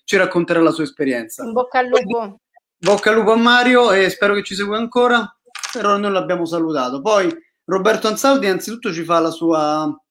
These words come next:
Speaker 1: la, ti, ti fa i complimenti,
Speaker 2: Grazie.
Speaker 1: vi fa i complimenti, bella iniziativa, brava. E poi dice, "Intenti", perché questo è il suo libro, "Parola davvero magica", quindi tu l'hai, prima l'hai citata, quindi lui si è acceso,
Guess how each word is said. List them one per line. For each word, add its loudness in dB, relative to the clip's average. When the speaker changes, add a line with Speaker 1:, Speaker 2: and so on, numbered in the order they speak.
Speaker 1:
la, -2
ti, -8
ti -14
fa -2
i 0
complimenti, 0
Speaker 2:
Grazie. -2
Speaker 1:
vi -4
fa -12
i -10
complimenti, 2
bella 0
iniziativa, -2
brava. 0
E 4
poi 4
dice, -2
"Intenti", 0
perché 0
questo -2
è 4
il -4
suo -6
libro, -2
"Parola 2
davvero 0
magica", 2
quindi 2
tu -4
l'hai, 0
prima -2
l'hai 2
citata, 0
quindi -2
lui 0
si -6
è -4
acceso, -6